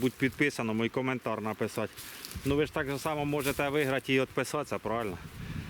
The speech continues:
Так що <laughs> не треба мене упрекати у тому, що я там,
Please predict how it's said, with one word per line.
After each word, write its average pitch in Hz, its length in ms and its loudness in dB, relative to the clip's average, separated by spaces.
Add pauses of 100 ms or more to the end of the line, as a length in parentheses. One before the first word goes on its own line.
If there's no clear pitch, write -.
(280)
Так 117 180 0
що 120 540 2 (380)
<laughs> - 400 -6
не 120 80 4
треба 135 320 2
мене 123 260 2
упрекати 123 580 2
у 110 40 0
тому, 139 300 2
що 104 220 4
я 113 160 4
там, 104 180 -2